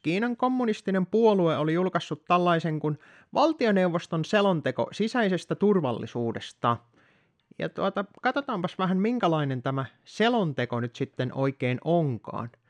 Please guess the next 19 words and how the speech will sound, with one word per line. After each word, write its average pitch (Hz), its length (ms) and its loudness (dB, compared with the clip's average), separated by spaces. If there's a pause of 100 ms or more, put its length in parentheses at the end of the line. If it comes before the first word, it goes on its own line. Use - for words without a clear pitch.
(320)
Nythän 120 240 -6
on 117 60 -2
ollut 127 200 0
hirvittävästi 147 580 0
kaiken 143 340 0
maailman 147 340 0 (160)
hybridiuhkia 185 880 4
ja 139 100 0
muita 170 420 -2
viime 147 240 -2
aikoina 131 440 -2
olemassa, 156 520 -2
että 123 280 -8 (540)
nythän 139 320 -2
tällaiseen 131 500 0
tärkeään 151 520 2
asiaan 175 360 0
ollaan 175 320 -2
puuttumassa. - 800 -6